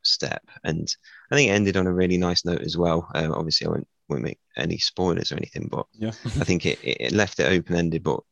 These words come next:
Speaker 1: it felt like a really optimistic note to finish on. And yeah, it was, it was definitely a lot more kind of uplifting in a lot of ways than I expected. Um, and I,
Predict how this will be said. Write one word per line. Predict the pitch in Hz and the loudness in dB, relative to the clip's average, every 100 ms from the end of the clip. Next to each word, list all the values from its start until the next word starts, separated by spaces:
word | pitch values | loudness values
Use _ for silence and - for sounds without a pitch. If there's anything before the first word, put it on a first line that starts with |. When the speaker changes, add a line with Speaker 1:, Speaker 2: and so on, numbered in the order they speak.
| - | -6
Speaker 1:
it | 107 - - | -6 -6 -6
felt | 104 82 | -2 0
like | 87 - | -2 -2
a | |
really | 85 85 | 0 0
optimistic | - - 78 - - | -2 -4 -4 -4 -4
note | 78 76 | -4 -4
to | - | -4
finish | - 78 - | -4 -2 -2
on. | 62 71 - - | -4 -6 -8 -6
And | 80 - - - - - - - | -6 -6 -14 -20 -20 -20 -20 -2
yeah, | 139 117 | 2 4
it | |
was, | 101 110 - | 4 0 -2
it | 117 | -2
was | 113 | 0
definitely | 131 117 107 98 | -2 0 0 2
a | 98 | 2
lot | 123 95 | 2 0
more | 101 92 95 - | 2 2 -2 -4
kind | 95 | 0
of | 90 87 - _ _ - | 0 -2 -8 _ _ -4
uplifting | 107 104 110 - 73 | -2 0 -2 -2 -4
in | 71 | -2
a | 73 | -2
lot | - | -2
of | |
ways | 80 80 - | -2 -2 -2
than | 95 85 | -2 -2
I | 78 | -2
expected. | - 85 - - 53 - - | -4 -4 -6 -6 -6 -6 -4
Um, | 76 82 80 | -2 -2 -2
and | |
I, | 85 | -2